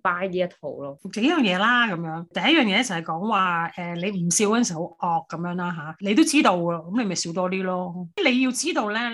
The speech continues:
Speaker 2: 你對人嘅影響。噉有好多人天生個 resting face 係笑㗎，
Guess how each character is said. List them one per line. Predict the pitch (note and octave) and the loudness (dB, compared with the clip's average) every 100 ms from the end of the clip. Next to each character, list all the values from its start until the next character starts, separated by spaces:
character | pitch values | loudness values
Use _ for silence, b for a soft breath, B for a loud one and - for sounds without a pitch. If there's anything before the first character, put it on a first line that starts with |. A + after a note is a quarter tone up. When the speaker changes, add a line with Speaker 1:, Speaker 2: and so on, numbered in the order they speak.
| G#3+ | -6
Speaker 2:
你 | G#3 G#3+ | -6 -4
對 | A3 G#3+ | -2 0
人 | F#3+ E3 | -2 -4
嘅 | E3 F3+ | -8 -6
影 | F3+ F#3+ | -4 -4
響。 | G3 E3 F3 B B | -4 -4 -8 B B
噉 | - G4+ | -2 2
有 | G4+ | 4
好 | B3+ | 6
多 | F#4+ | 4
人 | B3 F3 | 4 2
天 | D#4+ F#4 | 0 2
生 | F4 D#4+ C#4 | 4 4 4
個 | A#3+ | 2
resting | D4 C#4+ C#4+ | 2 0 0
face | C#4 C#4 C4 | 0 -2 -2
係 | F3+ | -4
笑 | - F#3+ F3 | -6 -6 -6
㗎， | E3+ E3 D#3+ C#3+ | -4 -6 -8 -10